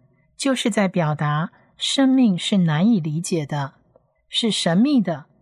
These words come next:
是有许多没有解答或根本没有办法解答的问题的。以上三种看法呢，是在学界讨论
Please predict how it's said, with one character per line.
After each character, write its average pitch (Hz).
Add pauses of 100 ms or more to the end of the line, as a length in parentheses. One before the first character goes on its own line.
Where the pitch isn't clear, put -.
(400)
是 -
有 254
许 202
多 214
没 196
有 233
解 175
答 151
或 208
根 240
本 208
没 165
有 277
办 180
法 170
解 156
答 151
的 156
问 202
题 143
的。 143 (1400)
以 208
上 277
三 277
种 196
看 277
法 165
呢， 160
是 -
在 180
学 180
界 208
讨 160
论 180